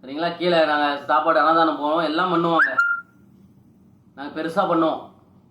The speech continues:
சரிங்களா? நாங்க வந்து அங்க வழிபடுவோம், நாங்க ச-, நாங்க க-, க-, க-, கடவுளை வந்து வழிபடுவோம். எங்க ஊரு நாங்க இது பெருசா பண்ணுவோம்.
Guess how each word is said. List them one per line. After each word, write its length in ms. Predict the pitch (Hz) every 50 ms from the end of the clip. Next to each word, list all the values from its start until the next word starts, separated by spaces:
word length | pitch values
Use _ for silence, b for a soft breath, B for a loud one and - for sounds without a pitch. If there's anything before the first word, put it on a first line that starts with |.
| _ _ _ _ _ _ _ _ _ _ _ _ _ _ _ _ _ _ _ _ _ _ _ _ _ _ _ _ _ _ -
சரிங்களா? 460 | 135 143 147 147 151 156 156 139 - - - - - - _ _ _ _ _ _ _ _ _ _ _ _ _ _ _ _ _ _ _ _ _ _ _ _ _ _ _ _ _ _ _ _ _ _ _ _ _ _ _ _ _ -
நாங்க 180 | 135 139 139
வந்து 140 | 147 170 202
அங்க 180 | 196 180 160 165
வழிபடுவோம், 420 | 185 180 185 185 175 156 - - - -
நாங்க 200 | - 139 143 147
ச-, 120 | 139 - -
நாங்க 460 | 143 139 139 139 131 131 139 139 135
க-, 60 | 131
க-, 160 | - 135 131
க-, 300 | 127 135 127 127 123 123
கடவுளை 320 | - 143 165 190 190 180 175
வந்து 140 | 175 185 175
வழிபடுவோம். 480 | 180 180 180 180 170 156 151 - - -
எங்க 300 | - 131 139 143 147 151
ஊரு 220 | 156 165 165 160 160
நாங்க 220 | 160 151 151 151
இது 120 | 151 160 156
பெருசா 340 | - 165 156 160 160 -
பண்ணுவோம். 440 | 208 214 202 202 190 185 175 143 -